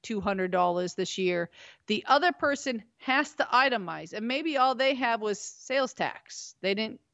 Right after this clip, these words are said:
pay the mortgage interest. They don't have property taxes, didn't give anything. So maybe they only,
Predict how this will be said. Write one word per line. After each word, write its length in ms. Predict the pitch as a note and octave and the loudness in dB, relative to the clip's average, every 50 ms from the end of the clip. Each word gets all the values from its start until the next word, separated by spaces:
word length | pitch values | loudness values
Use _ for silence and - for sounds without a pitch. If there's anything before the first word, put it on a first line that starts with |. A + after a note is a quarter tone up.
| _ _ _ _ | _ _ _ _
pay 160 | - G3 G3+ | 0 2 2
the 100 | G3 G#3+ | 2 2
mortgage 400 | G#3 G#3 G3+ G3+ G3 G#3 G3 G3+ | 4 4 4 4 4 2 2 2
interest. 380 | G3+ G3 - - B3 C4 - - | 0 -2 0 -2 -4 -2 2 2
They 100 | F3+ F3+ | 2 4
don't 160 | F#3 G3 G3+ | 4 4 4
have 180 | A3+ G#3+ G#3+ | 4 2 4
property 380 | - A3 G3+ G3 - G3 G3 F#3 | 4 4 4 4 4 2 0 0
taxes, 400 | - G#3 G3 G#3 - - A#3+ - | 2 2 2 2 0 -4 -8 -6
didn't 240 | - G#3 A3+ A#3 A3+ | -4 -2 -2 -2 0
give 180 | - A3+ G3+ | 0 2 2
anything. 500 | G#3+ G3+ G3+ G3 - G#3+ G#3 G#3 G#3+ A3+ - - - - - - - | 2 2 2 0 0 2 2 2 0 -2 -4 -8 -14 -20 -20 -18 -14
So 180 | - - A3 G#3 | 0 2 2 4
maybe 240 | G3+ A3+ A#3+ A#3+ B3 | 4 4 2 4 4
they 220 | A#3 B3 A#3+ A#3+ | 6 6 6 6
only, 240 | A3+ G#3+ G#3+ G#3+ | 6 4 2 0